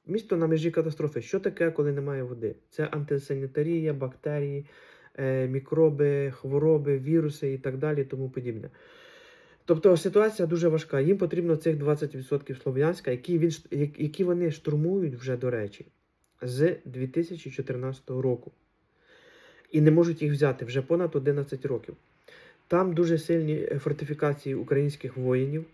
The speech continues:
і вони вже захищають одинадцять років цю територію. Е,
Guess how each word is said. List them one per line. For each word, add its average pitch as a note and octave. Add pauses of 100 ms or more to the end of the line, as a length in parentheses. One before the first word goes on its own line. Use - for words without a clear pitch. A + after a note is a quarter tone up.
(420)
і C#3+
вони D3
вже D#3
захищають D3
одинадцять C#3
років C#3
цю -
територію. B2 (800)
Е, C#3